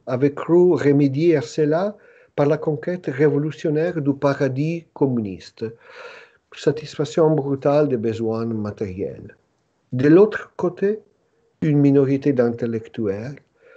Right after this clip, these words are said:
nourris de mépris et de scepticisme ironique, avait démissionné en s'abandonnant au pessimisme rare, aux inventions sexuelles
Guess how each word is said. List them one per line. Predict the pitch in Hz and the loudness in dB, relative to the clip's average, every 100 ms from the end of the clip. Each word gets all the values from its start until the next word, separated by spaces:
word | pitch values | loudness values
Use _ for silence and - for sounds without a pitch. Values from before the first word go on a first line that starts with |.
| - - - - _ _ _ _ _ | -20 -20 -20 -20 _ _ _ _ _
nourris | 147 147 160 139 202 175 - - | 4 6 6 2 -2 -2 -6 -8
de | 107 | -4
mépris | 104 107 - 113 139 113 - | -2 -2 -4 -4 -4 -4 -8
et | 113 | -6
de | 113 | -4
scepticisme | 113 - - - - 147 135 123 | -4 -6 -8 -16 -2 2 2 2
ironique, | 120 135 117 135 135 190 208 - _ _ _ | -2 -2 0 2 4 2 -2 -14 _ _ _
avait | 147 151 170 | 2 4 4
démissionné | 190 190 196 - 208 196 208 117 - _ - - | 4 2 -2 -2 0 4 2 0 -6 _ -10 -4
en | 143 | -2
s'abandonnant | - 151 151 143 156 165 190 220 226 - _ _ _ | -2 0 0 2 0 0 0 -2 -4 -10 _ _ _
au | 143 | -2
pessimisme | 143 131 - 117 120 117 117 | -2 -4 -4 -2 -2 -2 -2
rare, | 151 156 180 160 156 _ _ - | 2 2 0 -6 -12 _ _ -2
aux | 127 131 | 0 2
inventions | 123 117 113 - 117 113 | 0 0 -4 -2 -2 -2
sexuelles | - 123 - 151 139 151 170 190 | -6 -10 -4 2 4 2 -2 -4